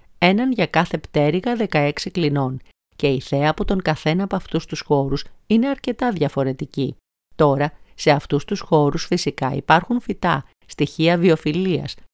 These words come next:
πράσινοι χώροι που μπορούν να βοηθήσουν στη θεραπεία μέσω της δύναμης της φύσης. Υπάρχουν χώροι όπου μπορεί κανείς να σταματήσει και να κουβεντιάσει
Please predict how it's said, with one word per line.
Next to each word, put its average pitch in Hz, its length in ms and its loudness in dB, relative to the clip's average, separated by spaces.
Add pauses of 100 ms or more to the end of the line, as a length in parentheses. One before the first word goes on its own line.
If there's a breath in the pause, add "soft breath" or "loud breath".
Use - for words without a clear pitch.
πράσινοι 160 480 2
χώροι 151 380 0
που 254 140 0
μπορούν 165 320 4
να 180 120 2
βοηθήσουν 143 600 -2
στη - 200 -4
θεραπεία 151 640 0
μέσω 185 320 0
της 151 200 -2
δύναμης 175 480 0
της - 220 -8
φύσης. 139 560 -6 (360)
Υπάρχουν 151 520 0
χώροι 147 480 2 (200)
όπου 156 240 0
μπορεί 143 320 0
κανείς 156 520 0 (240)
να 175 160 2
σταματήσει 156 640 0
και 226 140 0
να 214 100 0
κουβεντιάσει 147 800 0